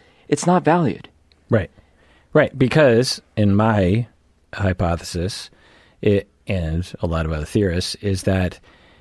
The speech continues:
Speaker 2: that's associated with women. Whereas building a house or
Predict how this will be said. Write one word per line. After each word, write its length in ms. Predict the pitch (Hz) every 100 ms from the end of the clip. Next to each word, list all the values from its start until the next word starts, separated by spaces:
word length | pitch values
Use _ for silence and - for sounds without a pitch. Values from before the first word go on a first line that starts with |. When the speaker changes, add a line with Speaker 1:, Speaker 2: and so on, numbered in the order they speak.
| _
Speaker 2:
that's 200 | 107 101
associated 540 | 104 - 87 - 92 92
with 180 | 113
women. 360 | 147 185 139 78 - _ _ _ -
Whereas 580 | 110 101 98 95 95 - - _ -
building 400 | 95 101 101 120
a 60 | 127
house 640 | 120 139 95 - - - -
or 340 | 92 82 80